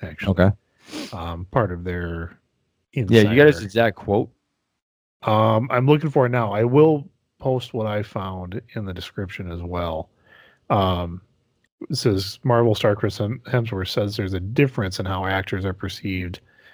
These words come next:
Speaker 1: when they build muscle for a role versus when they lose an unhealthy amount of weight for a job."
Speaker 2: Yeah.
Speaker 1: There's an, there's an aesthetic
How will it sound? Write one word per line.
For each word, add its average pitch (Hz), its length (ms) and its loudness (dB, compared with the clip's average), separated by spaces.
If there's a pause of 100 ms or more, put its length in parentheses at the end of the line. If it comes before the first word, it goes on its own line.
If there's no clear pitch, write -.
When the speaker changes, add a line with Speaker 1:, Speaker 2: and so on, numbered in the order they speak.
(200)
Speaker 1:
when 107 160 2
they 92 200 0
build 110 560 2
muscle 117 400 2
for 98 180 -6
a 87 160 -6
role 85 180 -6
versus 90 380 -8
when 90 120 -6
they 87 160 -4
lose 90 420 -2
an 101 140 -4 (220)
unhealthy 101 600 0
amount 85 300 -6
of 80 60 -6
weight 87 340 -4
for - 220 -10
a 85 60 -12
job." - 460 -10 (300)
Speaker 2:
Yeah. 135 160 2 (120)
Speaker 1:
There's 110 200 4
an, 110 180 0 (480)
there's 120 240 4
an 98 120 -2
aesthetic 113 800 0